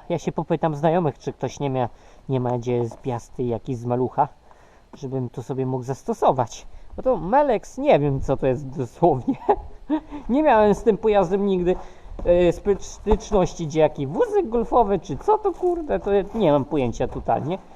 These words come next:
No ale kółko nie fajne, bo ono nie będzie się wrzynać. E, o, ile ono jest? Ośmiopłócienne? Ośmio? Czy sześcio?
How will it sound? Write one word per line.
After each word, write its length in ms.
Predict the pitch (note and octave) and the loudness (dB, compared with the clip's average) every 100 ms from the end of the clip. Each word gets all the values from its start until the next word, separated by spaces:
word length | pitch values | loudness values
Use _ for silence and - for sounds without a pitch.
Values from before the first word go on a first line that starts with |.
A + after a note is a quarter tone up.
| - - - | -20 -20 -6
No 80 | A3+ | 2
ale 200 | C#4+ C#4+ | 4 2
kółko 380 | C#4+ D#4 A#3+ B3 | 0 -4 2 2
nie 200 | A3 A3 | 4 0
fajne, 340 | A#3+ A3+ A3 | 2 0 2
bo 160 | G3 G#3 | 4 4
ono 160 | G#3 G#3 | 4 2
nie 120 | G3 | 0
będzie 220 | G3+ F#3+ | -2 -4
się 160 | F3+ E3+ | -6 -4
wrzynać. 640 | D#3 G3 E3 C#3+ - - | -2 0 2 2 0 -10
E, 440 | D3 D#3 D#3 D3+ C3 - - - | -2 2 4 2 0 -6 -20 -10
o, 100 | - | -4
ile 300 | G#3 A3 B3 | -2 0 2
ono 120 | C#4+ D#4 | 4 2
jest? 160 | D#4+ | 2
Ośmiopłócienne? 960 | G#3+ - D#3 - C#3+ - C#3 C3+ F#3 B3 - _ - _ - - - - - - - - - - | 2 2 0 0 -4 -2 -2 0 -2 -4 -8 _ -20 _ -20 -20 -20 -20 -20 -20 -20 -20 -20 -18
Ośmio? 280 | - A#3 - - - - - - - | -14 -12 -12 -16 -20 -20 -20 -20 -20
Czy 120 | - | -18
sześcio? 400 | - - - - | -10 -8 -8 -2